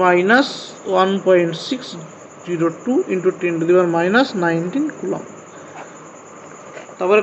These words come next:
কোশ্চেন নম্বর কত এরপরে? কোশ্চেন নম্বর পাঁচ। বলেছে রোধাঙ্কের এসআই একক লেখো। রোধাঙ্কের এসআই একক কি? রোধাঙ্কের এক-, এসআই একক পাঁচ। রোধাঙ্কের এসআই একক হচ্ছে ওহম মিটার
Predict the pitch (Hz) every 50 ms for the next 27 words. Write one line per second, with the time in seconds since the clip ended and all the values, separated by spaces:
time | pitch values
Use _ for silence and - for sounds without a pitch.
0 | 208 - 185 180 - - 214 214 220 226 226 233 233 226 226 233 247 233 220 220
1 | 247 262 247 254 202 190 - - 202 202 220 226 233 254 247 - - - - 214
2 | 196 180 160 165 - - - - - - - - - - - - - - - -
3 | - - - 185 208 220 226 240 208 190 185 180 190 247 240 240 254 240 247 269
4 | 277 277 262 196 196 185 - - 240 240 226 208 202 - - 247 247 247 214 185
5 | 175 165 - 165 156 156 170 165 202 226 220 226 233 233 269 262 240 196 180 175
6 | - 214 202 190 180 180 - 220 208 - - - 170 170 - - - - - -
7 | - - - - - 156 156 170 170 208 208 208 214 202 240 226 190 180 160 139
8 | - - - - 175 170 - - 233 226 202 180 170 160 - - 175 147 - -
9 | - - 185 180 165 165 - - - - - - - - - - - - - 170
10 | 170 185 208 220 233 220 233 208 208 196 233 226 226 233 240 240 240 - 277 262
11 | - - 185 180 185 - 196 226 247 277 359 403 392 - - - - - - -
12 | - - - - - - 175 170 160 156 - 165 156